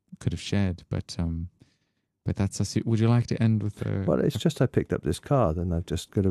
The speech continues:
Speaker 2: read the last bit because I thought it was appropriate. And it's, uh, a message of Our Lady received by Missus Maria Esperanza. Um, "Children, here you have me with my hands enriched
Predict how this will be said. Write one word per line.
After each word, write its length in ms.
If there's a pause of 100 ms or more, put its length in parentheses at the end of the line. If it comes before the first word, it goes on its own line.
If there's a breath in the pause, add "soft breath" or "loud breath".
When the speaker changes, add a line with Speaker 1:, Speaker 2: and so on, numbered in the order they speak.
Speaker 2:
read 260
the 100
last 320
bit 260
because 300
I 80
thought 260
it 80
was 140
appropriate. 560 (1300 soft breath)
And 300 (100)
it's, 340
uh, 380
a 60
message 380
of 100
Our 140
Lady 360
received 440
by 180
Missus 380
Maria 520
Esperanza. 800 (840 soft breath)
Um, 380 (280)
"Children, 540 (560)
here 280
you 160
have 240
me 200
with 220
my 140
hands 420
enriched 600